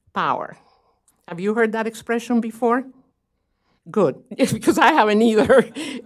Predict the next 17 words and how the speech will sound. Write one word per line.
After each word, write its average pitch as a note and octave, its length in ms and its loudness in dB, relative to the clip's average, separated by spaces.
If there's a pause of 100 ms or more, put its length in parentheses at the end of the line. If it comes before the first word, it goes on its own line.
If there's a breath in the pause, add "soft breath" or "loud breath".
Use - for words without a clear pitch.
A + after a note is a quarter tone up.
(1000 loud breath)
And G3+ 300 2 (420)
soft C#4 420 2
power A#3 400 0
is F#3+ 240 -6
what F#3 220 -10
Cuba's A3 360 -6
doing. F3 460 -2 (720 soft breath)
He G#3+ 160 -4
said - 380 -4
Cuba's C#4 400 -4
sending G#3 600 -4 (120)
well-trained G#3+ 760 -2
Cubans F#3 600 -6 (320)
to G#3 80 -4
Venezuela. G3 720 0 (1400 soft breath)
Right G#3 320 2
now, F#3+ 460 -2